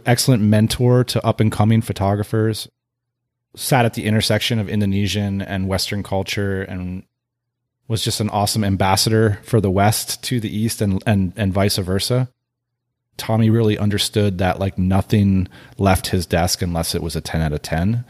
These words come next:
Uh, that always really stuck with me, is how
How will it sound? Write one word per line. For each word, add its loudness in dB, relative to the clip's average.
Uh, -2
that 2
always 2
really 0
stuck -2
with -4
me, 2
is -2
how 0